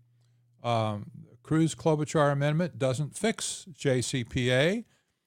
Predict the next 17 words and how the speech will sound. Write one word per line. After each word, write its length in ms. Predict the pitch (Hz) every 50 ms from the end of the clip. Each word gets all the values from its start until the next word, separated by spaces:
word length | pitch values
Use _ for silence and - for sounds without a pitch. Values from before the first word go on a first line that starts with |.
| _ _ _ -
Censorship 800 | - - - 160 160 151 - - 147 - - - 160 147 - -
enabling 600 | 143 135 143 147 151 147 143 147 139 139 127 113
bailout 600 | 147 156 165 160 143 131 131 123 131 123 - -
for 220 | - - - 131 127
the 140 | 127 127 123
establishment 760 | 117 - - - 139 131 127 123 123 110 - - 120 113 101 -
media. 640 | 110 113 127 131 127 123 131 147 165 196 220 220 _ _ _ _ _ _ _ _ _ _ _ _ _ _ _ _ _ _
Here's 160 | - 104 -
another 300 | 131 131 135 143 151 143
story 340 | 117 - - 139 135 131 127
came 260 | - - 131 123 120
out 300 | 127 135 151 165 156 -
just, 320 | - 127 117 - - - 127
uh, 160 | 123 120 120
after 300 | 120 127 127 123 - 131
that. 300 | 120 127 135 147 156 -
Exclusive, 880 | - - - - - - 151 160 190 208 - - 151 120 131 170 190